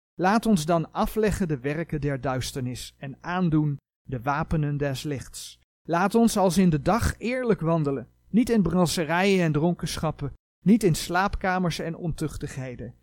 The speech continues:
niet in twist en nijdigheid. Maar doet aan de Heer Jezus Christus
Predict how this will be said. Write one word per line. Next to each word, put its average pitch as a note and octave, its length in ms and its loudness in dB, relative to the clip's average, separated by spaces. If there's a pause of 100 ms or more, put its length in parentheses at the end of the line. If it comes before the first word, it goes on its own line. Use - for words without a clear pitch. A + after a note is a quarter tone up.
(180)
niet G3 300 6
in C#3+ 200 -4
twist - 560 -4 (240)
en E3+ 180 -2
nijdigheid. C3 840 -6 (260)
Maar D3 240 -2
doet B2 240 -6
aan G#3+ 340 -4
de F#3+ 80 0
Heer D#3+ 180 0
Jezus F#3 460 -2
Christus - 640 -4